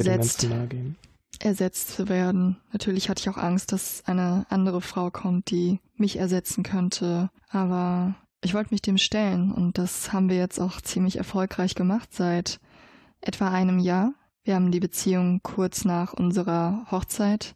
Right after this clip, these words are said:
Speaker 2: geöffnet.
Speaker 1: Ich glaub, wer sich jetzt fragt, warum wir überhaupt geheiratet haben, <laughs> um dann die Beziehung zu öffnen, ich glaub, das ist für viele ziemlich abwegig.
Speaker 2: Äh, ich hab da schon viel zu gehört. So,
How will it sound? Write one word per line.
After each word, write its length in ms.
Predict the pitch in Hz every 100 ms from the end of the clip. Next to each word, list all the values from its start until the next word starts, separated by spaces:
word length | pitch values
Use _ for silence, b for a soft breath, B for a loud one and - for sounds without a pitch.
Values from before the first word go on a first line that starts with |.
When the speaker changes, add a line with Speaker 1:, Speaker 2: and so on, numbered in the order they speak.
| _
Speaker 2:
geöffnet. 720 | - - 208 220 233 - - - _ _
Speaker 1:
Ich 80 | -
glaub, 160 | 131
wer 100 | 127
sich 140 | 123 -
jetzt 160 | -
fragt, 560 | - - 113 110 - - -
warum 300 | 113 113 117
wir 100 | 123
überhaupt 380 | 117 113 -
geheiratet 680 | - 113 113 120 - - -
haben, 420 | 110 113 127 139 - _ -
<laughs> 40 | B B B B B B B B -
um 120 | 110
dann 140 | 107
die 60 | 110
Beziehung 540 | 110 - - 107 120
zu 160 | - -
öffnen, 540 | 127 - - 127 139 - -
ich 80 |
glaub, 160 | - 107
das 100 | 110
ist 60 | -
für 100 | 127
viele 400 | - 110 107 113 -
ziemlich 340 | 120 113 -
abwegig. 560 | 117 - 120 123 139 -
Speaker 2:
Äh, 160 | 311
ich 140 | 202 240
hab 100 | 226
da 120 | 190
schon 180 | 196 190
viel 220 | 220 220
zu 160 | -
gehört. 400 | 175 180 196 175
So, 160 | - -